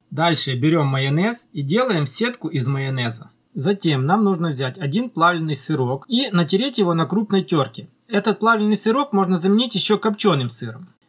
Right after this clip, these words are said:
Берем вилку и аккуратно разравниваем вот этот слой с сыром. Он немножко будет клейкий, но все равно он легко и хорошо аккуратно разровняется.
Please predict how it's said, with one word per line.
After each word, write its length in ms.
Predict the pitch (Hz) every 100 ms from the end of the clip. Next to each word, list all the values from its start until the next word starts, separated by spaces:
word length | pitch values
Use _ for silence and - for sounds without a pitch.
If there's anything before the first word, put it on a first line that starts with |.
| _
Берем 300 | 131 185 226
вилку 380 | 160 143 127 180
и 180 | - 156
аккуратно 480 | 160 185 240 247
разравниваем 720 | 170 156 160 214 220 175 175
вот 180 | 147 143
этот 240 | 180 180 143
слой 240 | 175 180
с 60 | -
сыром. 420 | 175 147 113 - _
Он 220 | - 208 202
немножко 440 | 196 202 196 185
будет 300 | 175 180 175
клейкий, 600 | 208 240 254 - 127 113 _ _ -
но 120 | 170
все 160 | -
равно 280 | 190 202 240
он 160 | 202 180
легко 340 | 175 - 254
и 80 | 254
хорошо 460 | - 160 156 311 302
аккуратно 400 | - 165 175 185
разровняется. 800 | 143 165 165 139 104 - -